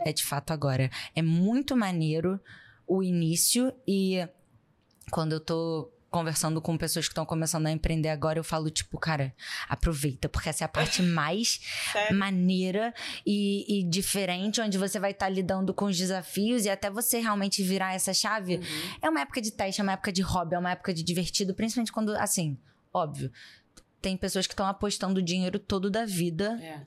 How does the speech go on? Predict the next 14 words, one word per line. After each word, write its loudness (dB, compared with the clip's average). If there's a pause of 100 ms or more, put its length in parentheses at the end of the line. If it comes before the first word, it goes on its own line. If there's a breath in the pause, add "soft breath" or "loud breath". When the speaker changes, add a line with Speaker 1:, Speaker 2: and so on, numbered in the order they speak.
Speaker 1:
nesse, 2
nesse 2
projeto. -2
Então, 0 (180 loud breath)
às 0
vezes, 0
não 2
tem -2
essa -2
leveza 0
que -2
eu 0
tô -4
falando, 2